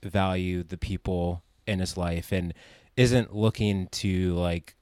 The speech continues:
necessarily leave, like, something impactful. Like, he's just, you know, enjoying life for what it is. And then Brendan Gleeson's character, he wants something more, but is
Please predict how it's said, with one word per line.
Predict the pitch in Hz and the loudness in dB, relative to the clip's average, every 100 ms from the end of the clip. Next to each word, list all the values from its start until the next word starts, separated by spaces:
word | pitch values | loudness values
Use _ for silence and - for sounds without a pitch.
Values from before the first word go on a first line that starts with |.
| _ _ _ _ 123 | _ _ _ _ -4
necessarily | 104 120 101 95 90 | -2 2 2 2 -2
leave, | 90 101 98 92 - - | 0 2 2 2 -4 -14
like, | 92 90 - | -8 -6 -4
something | - 92 90 87 | -4 -4 -2 -4
impactful. | 82 87 - 90 - - 85 85 82 - | -4 -4 -4 -4 -8 -8 -4 -4 -6 -8
Like, | 90 - | -10 -2
he's | 104 98 | 0 0
just, | - 90 - - _ - _ _ _ _ _ _ _ _ - | 0 -2 -4 -8 _ -20 _ _ _ _ _ _ _ _ -2
you | 104 | 0
know, | 80 90 110 | 0 -4 -4
enjoying | 101 98 95 90 | 0 0 0 0
life | 92 92 | -2 -2
for | - 92 | -4 -2
what | 92 90 | 0 -2
it | 85 | -2
is. | 95 87 85 - - - - _ _ _ - | -2 -2 -4 -8 -12 -20 -20 _ _ _ -6
And | 107 98 | -4 -2
then | 95 90 87 _ _ _ _ _ _ - | -4 -6 -10 _ _ _ _ _ _ -2
Brendan | 104 92 | 0 0
Gleeson's | 101 - 107 | -2 -2 -4
character, | - 95 - 90 | 0 0 0 -4
he | 85 - 107 | -2 2 2
wants | 92 95 90 - | 2 0 -2 -4
something | - 95 90 98 90 87 | -4 -4 -2 -4 -2 -2
more, | 90 101 101 87 87 92 _ _ _ _ - | -2 0 0 -2 -4 -6 _ _ _ _ 0
but | 98 92 - | 2 2 0
is | 101 87 | -4 -4